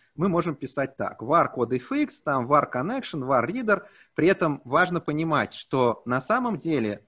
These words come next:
э, существенная разница с JavaScript'ом. А, когда мы написали var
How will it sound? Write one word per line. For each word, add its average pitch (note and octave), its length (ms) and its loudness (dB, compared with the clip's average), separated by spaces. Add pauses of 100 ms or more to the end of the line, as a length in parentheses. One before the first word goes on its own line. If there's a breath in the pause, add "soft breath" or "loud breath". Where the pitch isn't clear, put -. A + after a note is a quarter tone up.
э, G#2+ 480 -2 (1000)
существенная D3 640 -2
разница A2+ 580 -2
с G3 420 -2
JavaScript'ом. C3 880 -2 (760 loud breath)
А, A#2+ 420 0
когда C#3+ 240 2
мы C3 80 0
написали B2 320 0
var B2+ 220 2